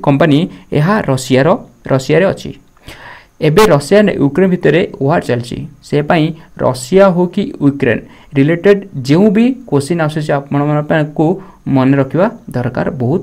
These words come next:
important। next question ଆପଣମାନଙ୍କ ପାଇଁ, advisory committee related ଟୁ semiconductor ମିଶନର କିଏ chairman ଅଛନ୍ତି? option ଗୁଡ଼ିକ ହେଲା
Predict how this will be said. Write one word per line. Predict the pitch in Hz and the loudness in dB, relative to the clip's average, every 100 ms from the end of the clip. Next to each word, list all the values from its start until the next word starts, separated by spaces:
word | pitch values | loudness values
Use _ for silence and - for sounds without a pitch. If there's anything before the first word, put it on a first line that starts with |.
| - | -6
important। | 123 123 113 101 113 - _ _ _ - 135 | -10 -8 -10 -12 -14 -18 _ _ _ -6 0
next | 127 143 - | 4 2 2
question | 180 180 175 | -2 0 -2
ଆପଣମାନଙ୍କ | 156 165 165 170 | 0 0 0 0
ପାଇଁ, | 170 147 139 - - - - - | 2 2 2 -2 -18 -20 -20 -12
advisory | - 127 127 170 202 220 226 233 | -2 0 2 4 4 6 6 4
committee | 233 143 175 185 | 2 2 4 2
related | 160 143 151 190 190 | 2 2 2 0 2
ଟୁ | - 160 - | 2 2 -2
semiconductor | - - 143 190 208 165 151 170 208 196 | -8 0 2 2 2 0 2 2 2 2
ମିଶନର | 151 135 185 185 147 - - - _ | 2 2 2 4 4 2 -2 -20 _
କିଏ | - 180 226 | -2 4 4
chairman | 233 147 147 170 196 - | 4 2 2 2 0 -2
ଅଛନ୍ତି? | - 123 113 - - _ - - - - | -6 -6 -4 -8 -12 _ -20 -20 -20 -6
option | - 135 165 160 | -4 -2 0 0
ଗୁଡ଼ିକ | 165 175 | 0 2
ହେଲା | 196 185 151 | 4 4 2